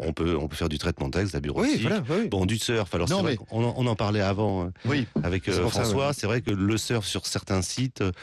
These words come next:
Speaker 1: ça risque d'être un peu, euh,
Speaker 2: Un petit peu dur, ouais.
Speaker 1: un peu
Speaker 3: Ouais,
Speaker 1: dur,
Speaker 3: moi, c'est
Speaker 1: un
Speaker 3: ce
Speaker 1: peu
Speaker 3: que,
Speaker 1: lent.
Speaker 3: c'est ce que
Speaker 1: Voilà.
Speaker 3: j'ai comparé avec certains netbooks, euh, mais j'imagine que vous, à la rédaction de Micro Hebdo, c'était la même chose. J'en ai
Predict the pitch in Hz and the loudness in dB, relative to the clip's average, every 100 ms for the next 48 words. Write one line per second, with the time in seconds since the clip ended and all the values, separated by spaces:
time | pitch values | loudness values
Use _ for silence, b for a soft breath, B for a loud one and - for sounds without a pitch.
0 | B - 98 87 104 - 90 87 85 90 | B -4 0 2 0 0 0 2 2 2
1 | 92 87 82 78 - - - 127 117 113 | 2 4 2 2 -2 -6 -4 -2 0 2
2 | 95 110 98 107 104 165 151 120 123 113 | 2 2 2 2 2 2 0 0 0 0
3 | 98 76 - 120 - 127 - 139 139 143 | 0 -2 -4 -4 -2 -2 0 0 0 0
4 | 113 - 127 139 117 110 160 185 120 107 | 0 -2 0 0 0 2 0 0 0 0
5 | 110 98 113 110 131 113 101 117 101 101 | 0 0 0 2 0 0 0 0 0 -2
6 | 131 113 107 104 127 113 - 110 120 - | 0 0 0 0 0 -2 -4 -2 0 0
7 | 160 120 | 0 2